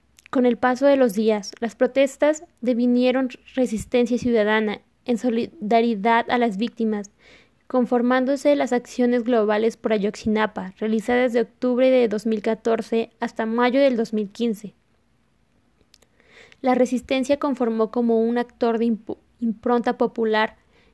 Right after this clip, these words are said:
que integró una diversidad de actores sociales,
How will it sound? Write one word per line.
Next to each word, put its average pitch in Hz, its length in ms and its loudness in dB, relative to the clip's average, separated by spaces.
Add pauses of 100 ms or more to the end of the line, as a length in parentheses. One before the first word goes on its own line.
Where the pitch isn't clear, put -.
(100)
que - 80 -4
integró 262 420 2
una 294 220 -4
diversidad 247 560 0
de 208 140 0
actores 233 400 0
sociales, 220 640 -2